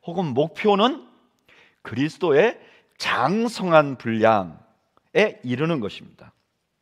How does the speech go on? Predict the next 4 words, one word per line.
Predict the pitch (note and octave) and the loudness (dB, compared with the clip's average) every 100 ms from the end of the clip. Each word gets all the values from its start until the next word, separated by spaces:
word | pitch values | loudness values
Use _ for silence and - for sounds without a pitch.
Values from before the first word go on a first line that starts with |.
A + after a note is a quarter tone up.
| _ _ _ - - _ _ _ | _ _ _ -20 -20 _ _ _
그런데 | - A2+ A2+ B2 F#2+ D2 - _ _ _ - _ | -4 0 4 6 4 -2 -20 _ _ _ -20 _
사람들마다, | - - A#3 B3 B3+ F3+ D3+ D3+ D3 | -10 -4 -2 -2 2 6 8 8 6
각 | C#3+ C#3 | 0 -8
시대마다 | - D#3 C3 - - E2 D3 | -4 -2 -2 -4 -8 -14 -16